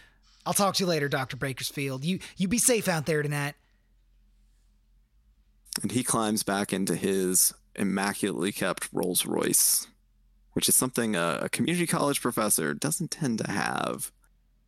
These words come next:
Speaker 2: Um, you would know, uh, that he, it, this was not a car that he regularly brought to campus, but when you were kinda given a glimpse into Doctor Bakersfield's true secret life,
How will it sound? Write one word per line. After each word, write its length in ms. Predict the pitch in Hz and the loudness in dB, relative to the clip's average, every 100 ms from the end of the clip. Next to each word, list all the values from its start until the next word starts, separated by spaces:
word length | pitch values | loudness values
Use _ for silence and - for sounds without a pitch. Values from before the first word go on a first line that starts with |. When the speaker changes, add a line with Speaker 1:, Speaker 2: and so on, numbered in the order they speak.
| _ _ - | _ _ -6
Speaker 2:
Um, 380 | - 50 50 - | -2 -2 -4 -4
you 200 | 131 160 | 0 0
would 160 | 185 151 | 2 2
know, 560 | 143 131 117 110 107 - | 2 2 2 0 -6 -4
uh, 280 | 107 98 90 | 0 2 0
that 140 | 107 123 | 0 -2
he, 60 | |
it, 240 | - 131 - | 0 -2 0
this 120 | 151 | 2
was 120 | 165 | 2
not 120 | 147 131 | 2 0
a 40 | |
car 260 | - 107 104 | 2 2 2
that 80 | |
he 140 | 104 107 | 0 -2
regularly 380 | 104 98 104 95 | 0 0 -2 -2
brought 320 | 98 82 - | 0 0 0
to 60 | 101 | -2
campus, 680 | - 90 - 113 - - - - - _ | -2 -2 0 2 4 2 -2 -14 -20 _
but 80 | 107 | 0
when 140 | 104 120 | 0 2
you 100 | 127 | 0
were 80 | |
kinda 220 | 123 135 113 | 0 0 0
given 240 | 120 110 | 0 0
a 60 | 104 | 0
glimpse 420 | 113 113 98 - | 0 0 2 2
into 160 | 101 | 2
Doctor 280 | 92 92 80 | 0 0 0
Bakersfield's 680 | 92 85 - - - 82 78 | -2 -2 -2 -4 0 -2 -2
true 380 | - - 123 101 | -4 0 0 2
secret 520 | - - 151 101 - | 2 2 0 -2 -2
life, 480 | - 87 - - | -2 0 0 -2